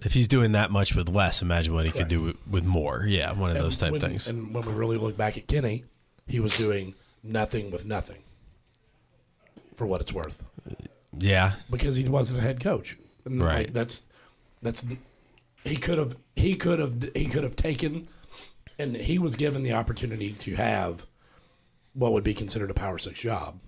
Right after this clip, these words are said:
Speaker 2: with DePaul.
Speaker 1: Right.
Speaker 2: Um, at the time when they were interviewing, DePaul was absolutely Big East at that point, right?
Speaker 1: Yeah. Yeah.
Speaker 2: Also, he was given the opportunity to have that job at a place with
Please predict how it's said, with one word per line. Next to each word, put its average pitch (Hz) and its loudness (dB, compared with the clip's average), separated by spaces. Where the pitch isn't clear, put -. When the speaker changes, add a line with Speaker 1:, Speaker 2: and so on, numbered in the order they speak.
Speaker 2:
with 92 -8
DePaul. 98 -4
Speaker 1:
Right. 76 4
Speaker 2:
Um, 90 -10
at 120 -8
the 110 -4
time 104 -2
when 123 -6
they 107 -2
were 101 -2
interviewing, 95 -6
DePaul 92 -6
was 87 -8
absolutely 92 -10
Big 82 -16
East 80 -18
at - -20
that - -18
point, - -18
right? 95 -12
Speaker 1:
Yeah. 101 -2
Yeah. - -6
Speaker 2:
Also, - -8
he 156 4
was 131 2
given 156 2
the 143 4
opportunity 127 2
to 95 -4
have 123 0
that 107 -2
job 135 2
at 143 0
a 123 2
place 139 2
with 107 -4